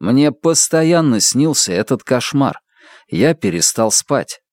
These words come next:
Впервые в жизни я изучил историю смертных приговоров и наткнулся на очевидные проблемы.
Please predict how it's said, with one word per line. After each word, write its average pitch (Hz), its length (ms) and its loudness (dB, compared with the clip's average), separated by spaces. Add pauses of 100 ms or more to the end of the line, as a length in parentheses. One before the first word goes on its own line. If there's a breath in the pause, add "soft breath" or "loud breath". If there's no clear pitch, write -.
(340)
Впервые 151 560 2
в 165 40 -4
жизни 123 460 0
я 123 200 4
изучил 131 480 0
историю 139 400 0
смертных 127 520 -2
приговоров 113 600 0
и 135 40 0
наткнулся 151 640 -2
на 143 140 4
очевидные 160 720 0
проблемы. 113 760 0